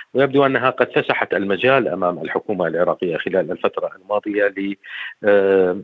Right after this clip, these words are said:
آه، الحديث عن، آه، سحب هذه القوات مع الجانب الأمريكي، ولكن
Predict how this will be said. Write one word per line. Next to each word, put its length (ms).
آه، 300
الحديث 480
عن، 240
آه، 180
سحب 220
هذه 220
القوات 480
مع 280
الجانب 380
الأمريكي، 600
ولكن 440